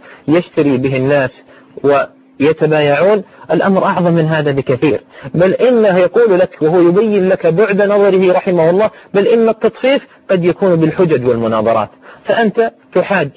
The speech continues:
آخر لك، قد يكون مسلما أيضًا، قد يكون كافرا، تناظره في مسألة من المسائل، فيقول: "إن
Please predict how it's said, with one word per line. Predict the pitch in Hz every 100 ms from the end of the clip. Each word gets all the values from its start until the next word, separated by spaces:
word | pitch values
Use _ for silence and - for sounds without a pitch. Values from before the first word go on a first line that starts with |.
| - -
آخر | 170 143 - 110
لك، | 120 - - _ _ -
قد | 143
يكون | 151 175 180
مسلما | 190 170 165 135
أيضًا، | 170
قد | 165 165
يكون | 160 - 165
كافرا، | 156 220 202 - 190 - -
تناظره | 196 214 240 220
في | 180
مسألة | 196 202 170 160 147
من | 139
المسائل، | 127 120 120 - 104 - - - - -
فيقول: | 208 220 214 269 247 - - - -
"إن | 240 269 156